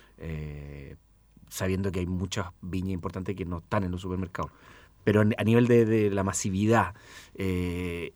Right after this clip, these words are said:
es increíble como yo creo los últimos tres, cuatro años, en los anaqueles de los ensamblajes, primero ahora están bien ordenados, porque antes te ponían, antes, ah, con suerte los ordenaban por precio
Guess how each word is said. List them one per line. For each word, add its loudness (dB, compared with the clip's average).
es -6
increíble 0
como 2
yo 2
creo 2
los 2
últimos -2
tres, 0
cuatro -2
años, -2
en -4
los -2
anaqueles 4
de 4
los 2
ensamblajes, -4
primero 8
ahora 10
están 0
bien 6
ordenados, 6
porque -2
antes 0
te -4
ponían, 0
antes, 0
ah, -2
con 0
suerte 2
los 4
ordenaban 0
por 0
precio 0